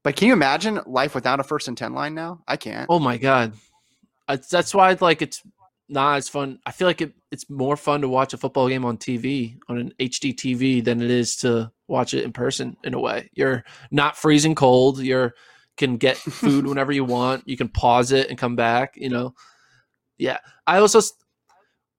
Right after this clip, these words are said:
Speaker 2: speaking of wave-like technology and even just, like, visual technology for track meets, like, you know, like, during a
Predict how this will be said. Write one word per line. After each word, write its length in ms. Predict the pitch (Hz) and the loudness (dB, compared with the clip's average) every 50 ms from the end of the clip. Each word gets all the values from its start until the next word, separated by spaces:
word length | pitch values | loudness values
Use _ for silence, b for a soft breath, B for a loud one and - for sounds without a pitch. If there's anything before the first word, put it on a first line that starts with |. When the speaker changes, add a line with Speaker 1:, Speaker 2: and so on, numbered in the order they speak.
| _ _ _ _ _ _ - | _ _ _ _ _ _ -6
Speaker 2:
speaking 300 | 196 - - 302 277 247 | -4 -2 -2 0 2 2
of 100 | 208 165 | 4 6
wave-like 400 | 156 156 156 147 151 143 139 - | 6 6 6 6 4 4 2 2
technology 560 | - 143 120 135 131 127 131 131 127 127 139 131 | -2 -4 -2 0 0 2 2 2 2 2 0 0
and 100 | 135 139 | 0 -2
even 180 | 135 135 131 | -2 -4 -4
just, 200 | 117 123 - - | -4 -4 -2 0
like, 180 | 135 120 113 - | 0 0 -2 0
visual 340 | 123 127 131 127 147 131 127 | 0 0 2 2 2 0 0
technology 580 | - 135 - - 131 123 123 123 120 120 123 117 | 0 -4 -2 0 0 0 2 2 0 0 -2 -4
for 500 | - - 123 123 120 120 117 113 110 117 | -2 -2 0 2 4 4 2 2 -2 -4
track 280 | - - 139 127 - 131 | -2 0 0 0 0 -4
meets, 180 | 113 - - | -8 -4 0
like, 200 | 165 160 139 - | 2 2 2 4
you 60 | 196 | 4
know, 120 | 196 196 190 | 6 6 8
like, 180 | 175 160 151 | 8 6 6
during 640 | - 156 147 139 135 135 135 135 131 127 127 131 127 - | 6 6 8 8 6 6 4 2 2 0 -2 -4 -6 -4
a 540 | 127 127 123 120 120 117 117 120 117 107 | -2 0 0 2 0 0 0 -2 -4 -6